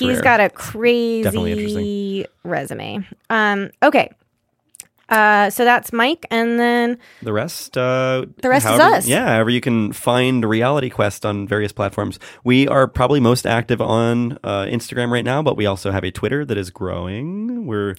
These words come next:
Speaker 2: Oh, yeah.
Speaker 1: we're trying
Speaker 2: I'm
Speaker 1: to
Speaker 2: on
Speaker 1: do
Speaker 2: the,
Speaker 1: more with that.
Speaker 2: I'm on the Twitter now.
Speaker 1: Yeah, Kelly will get your notifications if you message us <laughs> personally.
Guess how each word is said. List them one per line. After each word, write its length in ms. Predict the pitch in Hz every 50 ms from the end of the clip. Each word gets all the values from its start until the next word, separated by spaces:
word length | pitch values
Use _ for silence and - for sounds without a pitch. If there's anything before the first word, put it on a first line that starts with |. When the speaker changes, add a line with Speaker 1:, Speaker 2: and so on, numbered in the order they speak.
| - -
Speaker 2:
Oh, 160 | 202 202 233
yeah. 380 | 269 285 233 202 185 185 185 190
Speaker 1:
we're 60 | 190
trying 220 | - 127 127 127
Speaker 2:
I'm 40 | 127
Speaker 1:
to 60 | 127 131
Speaker 2:
on 80 | -
Speaker 1:
do 60 | 131 127
Speaker 2:
the, 60 | 120
Speaker 1:
more 200 | 120 123 120 120
with 140 | 117 117 120
that. 240 | 127 117 120 135 165
Speaker 2:
I'm 80 | -
on 140 | 285 277 262
the 80 | 254 247
Twitter 340 | - - 294 262 247 247 240
now. 200 | 247 247 254 381
Speaker 1:
Yeah, 800 | 403 392 381 415 440 440 440 - - 117 110 104 98 101 101 107
Kelly 420 | 107 - 131 135 143 143 147 143 139
will 280 | 143 131 127 127 123
get 220 | 113 98 123 131 -
your 200 | 131 131 127 131
notifications 880 | 131 131 127 123 127 - 151 160 175 - 139 110 101 98 403 349 -
if 160 | 156 143 127 156
you 100 | 170 160
message 340 | 170 175 151 165 147 110
us 320 | 120 113 110 120 - - -
<laughs> 1160 | - - - 381 403 403 - 269 - - 440 427 - - 392 - - 370 - - - - -
personally. 560 | - 302 - 196 156 349 339 113 101 101 104